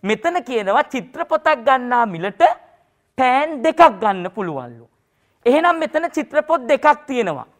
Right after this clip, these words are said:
චිත්‍රපොත් පෑන් වලට පරිවර්තනය කළොත් පෑන් කීයක් එනවද?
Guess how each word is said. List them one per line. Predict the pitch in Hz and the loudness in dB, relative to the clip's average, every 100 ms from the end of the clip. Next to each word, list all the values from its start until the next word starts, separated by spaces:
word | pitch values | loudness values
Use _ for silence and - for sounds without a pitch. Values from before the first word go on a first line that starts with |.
| _ _ | _ _
චිත්‍රපොත් | 311 - 339 - 330 - - | -4 0 -2 2 0 0 2
පෑන් | 302 330 339 | 4 4 2
වලට | 311 277 | 0 2
පරිවර්තනය | 262 262 254 247 247 226 | 0 0 0 -2 -4 -8
කළොත් | 226 220 220 - _ _ _ _ _ _ _ | -2 -2 -2 -10 _ _ _ _ _ _ _
පෑන් | 247 233 220 | 0 0 0
කීයක් | 208 185 180 - | -6 -2 -2 -2
එනවද? | 151 131 113 | -6 -8 -12